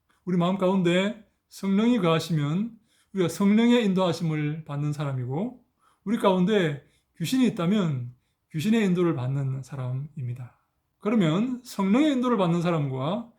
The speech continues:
귀신의 인도를 받는 사람을 어떻게 구별할 수 있을까요? 귀신의 인도함을 받는 사람은 어떤 특징을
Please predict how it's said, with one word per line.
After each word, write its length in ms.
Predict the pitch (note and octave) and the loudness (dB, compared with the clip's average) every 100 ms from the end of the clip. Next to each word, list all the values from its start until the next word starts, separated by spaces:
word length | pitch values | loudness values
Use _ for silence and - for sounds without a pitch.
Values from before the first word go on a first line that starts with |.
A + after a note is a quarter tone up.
| _ _ _ | _ _ _
귀신의 280 | D3+ A3+ A#3 | -4 0 2
인도를 220 | G#3+ A3 | 2 2
받는 240 | D#3 D#3 D#3+ | 0 -2 -2
사람을 340 | E3 C#3+ D#3 | -2 -2 -2
어떻게 460 | D3 G#3+ A#3+ A#3 A3 | -2 -4 -2 -2 -2
구별할 400 | G#3+ F#3+ F3+ F3 | -2 2 2 0
수 100 | E3 | -4
있을까요? 520 | E3+ D#3+ D#3 G3+ - _ _ - | -4 -4 -4 -4 -8 _ _ -6
귀신의 320 | E3 C4+ C4 | 2 2 4
인도함을 320 | A#3+ A#3 A3+ | 4 4 4
받는 340 | F3+ E3+ F#3 F3+ | 2 0 -2 -2
사람은 600 | F#3 E3 F#3+ E3 C3 C3+ _ _ - | -2 0 -2 -2 -4 -8 _ _ -8
어떤 320 | C#3+ F#3+ B3 | -6 0 0
특징을 720 | B3 - B3 G3 G#3+ A#3 | 0 -2 2 4 2 0